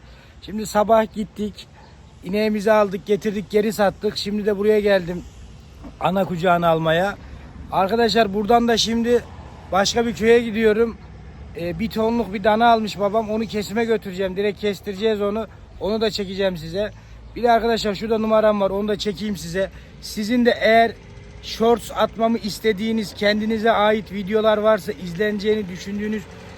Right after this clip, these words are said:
videolar varsa bunu bana WhatsApp üzerinden H D kalitede atarsanız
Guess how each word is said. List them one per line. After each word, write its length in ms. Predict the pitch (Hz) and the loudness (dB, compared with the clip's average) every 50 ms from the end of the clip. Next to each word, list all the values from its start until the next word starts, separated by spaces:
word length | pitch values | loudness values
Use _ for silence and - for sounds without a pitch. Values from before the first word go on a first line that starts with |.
| - - | -12 -8
videolar 420 | 196 208 180 233 226 220 226 220 | -8 -2 0 2 4 6 6 4
varsa 460 | 220 220 226 226 220 175 185 220 214 185 - - - - - - - - | 6 6 4 4 4 2 0 0 -2 -2 -4 -10 -12 -12 -12 -12 -8 -6
bunu 320 | 185 214 226 233 233 233 214 | -4 -2 0 0 0 0 2
bana 220 | 220 220 226 226 | 2 2 2 2
WhatsApp 460 | 220 202 208 214 220 - - 240 202 | 2 2 2 0 0 0 -2 -4 -4
üzerinden 440 | 214 214 196 226 220 220 220 226 220 | -4 -2 -2 -2 -2 -2 -2 -4 -4
H 360 | 220 - 190 214 190 - - | -4 -4 -6 -4 -4 -6 -8
D 140 | 226 233 208 | -8 -8 -6
kalitede 520 | 160 190 214 214 202 160 220 220 208 220 - | -4 -2 -2 -2 -2 -4 -4 -4 -4 -4 -6
atarsanız 760 | - - 185 180 220 233 233 202 196 214 214 226 226 - | -4 -6 -4 -2 0 0 0 0 -2 -4 -4 -4 -6 -10